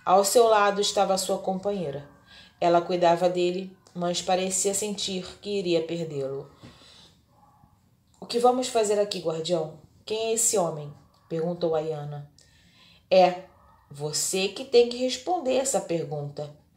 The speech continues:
disse ele de forma séria. "Eu?" Ayana parecia não entender. "Como assim?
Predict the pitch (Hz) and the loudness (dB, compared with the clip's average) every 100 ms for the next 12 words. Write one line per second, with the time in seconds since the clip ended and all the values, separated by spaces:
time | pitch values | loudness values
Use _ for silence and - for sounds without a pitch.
0 | - - - - - 135 160 151 - - | -20 -20 -20 -20 -18 -10 -8 -4 -2 -2
1 | 202 160 151 160 165 - _ - 175 - | 0 0 -2 -8 -14 -20 _ -10 -8 -4
2 | 147 143 156 - 156 135 135 143 - - | -4 -4 -8 -6 -4 -6 -8 -14 -18 -20
3 | _ _ _ _ _ - - _ _ - | _ _ _ _ _ -20 -20 _ _ 0
4 | 208 247 - - - _ _ _ _ _ | 4 6 4 -4 -14 _ _ _ _ _
5 | - 185 190 170 180 202 190 175 175 175 | 0 2 4 2 2 0 0 0 2 0
6 | 196 185 185 190 226 202 160 160 - 247 | 0 0 0 -4 -8 -8 -8 -10 -4 0
7 | 349 349 - 311 | 0 -2 -4 -8